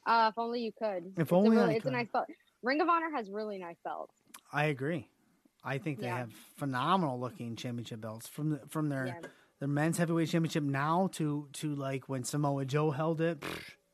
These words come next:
Speaker 1: Yeah.
Speaker 2: phenomenal. Um. Oh, where was I gonna go? Oh, s-, did you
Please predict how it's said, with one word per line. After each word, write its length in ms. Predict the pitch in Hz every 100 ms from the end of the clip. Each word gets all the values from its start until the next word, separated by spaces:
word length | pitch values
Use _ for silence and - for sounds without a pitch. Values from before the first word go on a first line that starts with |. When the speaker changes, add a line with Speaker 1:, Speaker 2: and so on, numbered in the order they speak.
| _ _ _ _ _ _ _ _ _ -
Speaker 1:
Yeah. 180 | 135 139
Speaker 2:
phenomenal. 440 | 143 156 135 120 - _ _ _ _ _ _ _ _ _ 220
Um. 420 | 202 196 196 - _ _ _ _ _ _ _ - - _ _ _ _ _ _ _ -
Oh, 140 | 190
where 200 | 160 180
was 120 | 202
I 80 | 202
gonna 120 | 208
go? 160 | 190 190
Oh, 280 | 269 262 208 - _
s-, 180 | - - 208
did 240 | 196 180
you 140 | 330